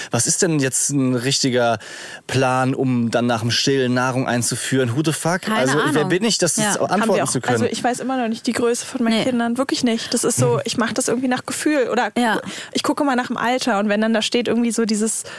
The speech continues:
Speaker 3: hundertvier und sonst was, dann google ich immer, „hundertvier, was
Speaker 2: Ja.
Speaker 3: ist das für ein Alter?“ Und dann kaufe ich das
Speaker 2: Aber
Speaker 3: dann.
Speaker 2: das nervt
Speaker 1: Ja.
Speaker 2: mich zum Beispiel, dass dann davon ausgegangen wird, dass man das einfach weiß. Also zum
Speaker 3: Ja.
Speaker 2: Beispiel in der Schwangerschaft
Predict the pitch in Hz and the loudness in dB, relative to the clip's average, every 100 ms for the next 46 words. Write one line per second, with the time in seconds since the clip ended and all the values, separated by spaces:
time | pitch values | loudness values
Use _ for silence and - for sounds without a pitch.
0 | - - 254 226 - 277 302 240 233 - | -6 0 0 0 0 0 2 2 0 0
1 | 269 - 240 240 277 254 226 208 214 254 | -2 0 0 0 0 0 0 0 0 0
2 | 240 233 - 294 277 214 269 - 277 - | 0 0 0 0 2 0 0 -2 -2 0
3 | 214 226 - 269 269 262 247 220 226 254 | 0 0 0 0 0 0 2 0 0 -2
4 | 233 - 196 240 233 302 294 277 226 302 | -4 0 0 2 2 0 2 2 2 0
5 | 277 262 247 214 226 196 190 202 196 - | 0 0 0 0 0 -2 0 0 0 0
6 | 220 - 220 220 208 202 202 185 180 180 | -2 0 0 2 0 0 0 2 0 -2
7 | 170 160 151 151 160 220 180 180 180 196 | 0 0 0 -2 -2 0 0 0 2 0
8 | 208 220 220 - | 0 2 0 -2